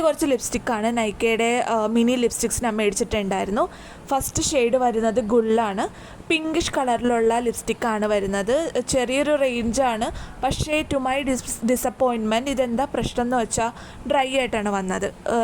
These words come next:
എല്ലാ പ്രൊഡക്ട്സും, ആ, ഡ്രൈ ആയിട്ടായിരുന്നു ഉണ്ടായിരുന്നത്. So ഇതിൽ നമുക്ക്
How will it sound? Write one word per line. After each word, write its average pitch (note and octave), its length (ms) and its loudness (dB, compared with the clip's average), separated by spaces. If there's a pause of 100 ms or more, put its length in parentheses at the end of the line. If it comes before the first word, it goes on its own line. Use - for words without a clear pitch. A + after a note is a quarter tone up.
(160)
എല്ലാ C4 260 2
പ്രൊഡക്ട്സും, A#3 560 0 (200)
ആ, G#3+ 40 4 (140)
ഡ്രൈ G#3 180 2 (180)
ആയിട്ടായിരുന്നു G3+ 440 -2
ഉണ്ടായിരുന്നത്. F#3 420 -2 (480)
So C4+ 80 4 (140)
ഇതിൽ C4 160 2 (220)
നമുക്ക് B3 340 0